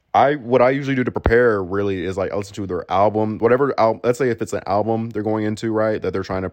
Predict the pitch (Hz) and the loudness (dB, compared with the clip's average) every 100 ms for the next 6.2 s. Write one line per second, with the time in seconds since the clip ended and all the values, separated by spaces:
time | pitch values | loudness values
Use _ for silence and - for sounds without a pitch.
0 | - 90 85 87 67 50 - _ - 98 | -6 -6 -4 -2 -4 -8 -16 _ -8 0
1 | 104 104 - - _ - _ - 117 120 | 2 0 -4 -18 _ -20 _ -2 -2 2
2 | 101 104 107 98 104 92 90 87 90 92 | 4 4 2 -2 -4 0 2 2 -2 -2
3 | 101 95 101 95 82 82 92 - _ _ | -2 0 0 -2 -4 -6 -8 -16 _ _
4 | _ _ _ _ - - _ _ 107 113 | _ _ _ _ -20 -20 _ _ -2 0
5 | 110 117 127 123 117 - 110 110 104 117 | 2 4 6 6 4 4 4 4 2 0
6 | 113 | 0